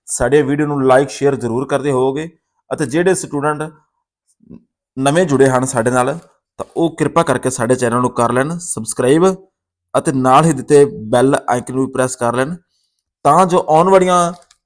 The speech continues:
ਵੀਡੀਓਜ਼ ਦਾ ਵੀ ਨੋਟੀਫਿਕੇਸ਼ਨ ਤੁਹਾਡੇ ਤੱਕ ਪਹੁੰਚ ਸਕੇ ਜੀ। ਸੋ ਜ਼ਿਆਦਾ ਟਾਈਮ ਨਾ ਵੇਸਟ ਕਰਦੇ ਹੋਏ ਕਰਦੇ ਹਾਂ ਵੀਡੀਓ ਨੂੰ ਸਟਾਰਟ। ਜਿਵੇਂ ਤੁਹਾਨੂੰ ਪਤਾ ਹੀ ਹੈ ਕਿ ਪੀ ਐਸ ਪੀ ਸੀ ਐਲ ਪੱਚੀ ਸੌ ਦੇ ਕਰੀਬ ਪੋਸਟਾਂ ਆਈਆਂ ਸੀਗੀਆਂ,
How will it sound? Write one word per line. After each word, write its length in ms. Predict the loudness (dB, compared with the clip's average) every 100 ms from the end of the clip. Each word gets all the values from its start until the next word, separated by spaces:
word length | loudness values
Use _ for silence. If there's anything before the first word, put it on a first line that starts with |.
| -12
ਵੀਡੀਓਜ਼ 400 | 2 4 6 6
ਦਾ 60 | 4
ਵੀ 80 | 0
ਨੋਟੀਫਿਕੇਸ਼ਨ 560 | 0 -2 -2 -6 -8
ਤੁਹਾਡੇ 260 | -4 -4 -2
ਤੱਕ 200 | -6 -6
ਪਹੁੰਚ 240 | -6 -6
ਸਕੇ 220 | -6 -8 -4
ਜੀ। 260 | -4 -6 -14 _ _ _ _ _ -4
ਸੋ 520 | 2 4 4 0 -6 _ _ _ -6
ਜ਼ਿਆਦਾ 260 | -2 0 0
ਟਾਈਮ 260 | 0 0
ਨਾ 100 | 0
ਵੇਸਟ 280 | 0 -2 -2
ਕਰਦੇ 240 | -6 0
ਹੋਏ 120 | 2 2
ਕਰਦੇ 280 | -2 -2
ਹਾਂ 60 | -2
ਵੀਡੀਓ 240 | -2 -4
ਨੂੰ 100 | -6
ਸਟਾਰਟ। 320 | -6 -4 -4 -4
ਜਿਵੇਂ 300 | -10 -8 -4
ਤੁਹਾਨੂੰ 240 | -6 -6
ਪਤਾ 180 | -8 -8
ਹੀ 120 | -10
ਹੈ 40 |
ਕਿ 120 | -12 -16
ਪੀ 260 | -14 -8
ਐਸ 180 | -8 -8 -14
ਪੀ 100 | -16
ਸੀ 180 | -10 -8
ਐਲ 180 | -8 -12 _ _ _ _ _ _ _
ਪੱਚੀ 360 | -4 -4 -8 -6
ਸੌ 480 | -4 -4 -4 -6 -8
ਦੇ 80 | -10
ਕਰੀਬ 360 | -8 -6 -6
ਪੋਸਟਾਂ 460 | -6 -6 -6 -4 -4
ਆਈਆਂ 260 | -4 -8
ਸੀਗੀਆਂ, 400 | -10 -10 -12 -12